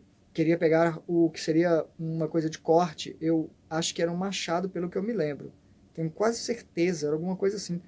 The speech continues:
Ou, não é bem machado, sabe? É,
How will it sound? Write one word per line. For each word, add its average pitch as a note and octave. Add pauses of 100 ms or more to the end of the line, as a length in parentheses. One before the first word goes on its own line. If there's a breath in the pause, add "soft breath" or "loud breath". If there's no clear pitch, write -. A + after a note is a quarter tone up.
(280 soft breath)
Ou, F3
não F3+
é G#3+
bem G3+
machado, F#3
sabe? F#3 (100)
É, E3